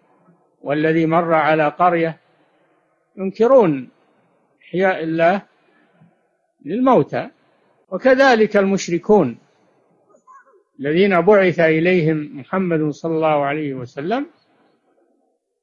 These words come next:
ينكرون إحياء الله للموتى وإعادتهم بعد أن كانوا تراباً، كانوا رميماً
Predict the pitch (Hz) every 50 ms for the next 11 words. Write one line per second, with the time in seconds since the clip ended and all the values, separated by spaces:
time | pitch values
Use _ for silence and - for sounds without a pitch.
0 | _ _ - 165 185 190 - - 220 233 262 311 349 262 190 180 175 170 160 -
1 | - - _ _ _ _ _ _ _ _ _ _ _ _ _ _ _ _ _ _
2 | _ _ _ _ _ - 175 - - 190 190 202 202 190 185 180 180 180 180 190
3 | 185 175 151 156 156 160 165 156 160 185 180 170 156 - - 143 156 165 - _
4 | _ _ _ _ _ _ _ _ _ _ _ _ - 165 170 175 175 175 175 160
5 | 175 180 170 160 180 190 180 - 180 165 156 160 165 170 240 - _ _ _ _
6 | _ _ _ _ _ _ _ - - - _ _ _ _ _ _ - 127 160 170
7 | 170 170 175 170 165 165 165 165 147 - 185 185 175 170 165 156 147 - 156 165
8 | 170 175 175 170 156 151 147 147 143 - _ _ _ _ _ _ _ _ _ _
9 | _ _ - 151 165 170 180 180 170 170 165 160 160 175 196 190 185 175 170 160
10 | 165 170